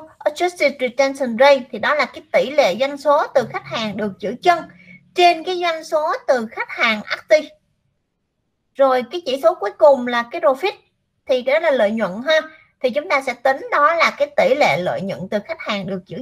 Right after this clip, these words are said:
chân trên cái lợi nhuận từ các cái active customer, để chúng ta xem thử là chúng ta giữ chân cái nhóm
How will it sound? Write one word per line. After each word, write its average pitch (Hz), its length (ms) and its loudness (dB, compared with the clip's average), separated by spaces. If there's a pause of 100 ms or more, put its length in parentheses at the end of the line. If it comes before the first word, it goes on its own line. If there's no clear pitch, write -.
chân 294 380 0
trên 330 280 6 (240)
cái 339 80 -10
lợi 214 200 0
nhuận 202 180 -6 (160)
từ 214 260 -6
các 330 220 -4
cái 427 120 -10
active 277 480 -2
customer, 220 440 -4 (800)
để 208 160 -8
chúng 294 160 -12
ta 247 180 -4 (100)
xem 240 260 -6
thử 226 200 -6
là 214 200 -2
chúng 262 140 -8
ta 254 120 -2
giữ 208 340 -2 (100)
chân 254 260 4
cái 262 100 -2
nhóm 254 160 -6